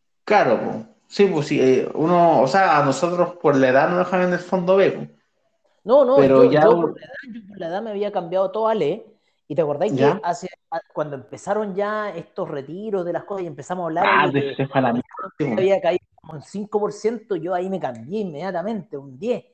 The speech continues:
Speaker 2: por ahí, y siguió cayendo, ¿te acordáis?
Speaker 1: Sí.
Speaker 2: Y siguió
Speaker 1: Sí, pues, sí.
Speaker 2: cayendo.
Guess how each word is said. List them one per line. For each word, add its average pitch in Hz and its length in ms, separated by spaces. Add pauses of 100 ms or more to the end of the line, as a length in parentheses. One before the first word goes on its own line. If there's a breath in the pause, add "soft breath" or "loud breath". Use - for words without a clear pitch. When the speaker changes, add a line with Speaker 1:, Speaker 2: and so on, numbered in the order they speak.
(200)
Speaker 2:
por 131 140
ahí, 190 360 (240)
y 139 100
siguió 147 340
cayendo, 151 640
¿te 143 60
acordáis? 139 360 (340)
Speaker 1:
Sí. 160 100
Speaker 2:
Y - 340
siguió - 260
Speaker 1:
Sí, 202 160
pues, 156 120
sí. 180 80
Speaker 2:
cayendo. 160 240